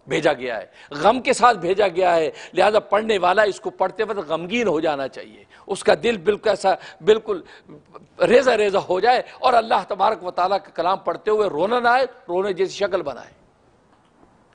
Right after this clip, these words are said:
ये भी अदब है, जबकि हम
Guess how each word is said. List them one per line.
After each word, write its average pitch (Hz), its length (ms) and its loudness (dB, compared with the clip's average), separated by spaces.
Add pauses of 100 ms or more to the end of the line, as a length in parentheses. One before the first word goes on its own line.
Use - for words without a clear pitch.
(220)
ये 127 140 -2
भी 165 140 0
अदब 131 280 -2
है, 87 120 -20 (1200)
जबकि 120 300 -6
हम 123 300 -6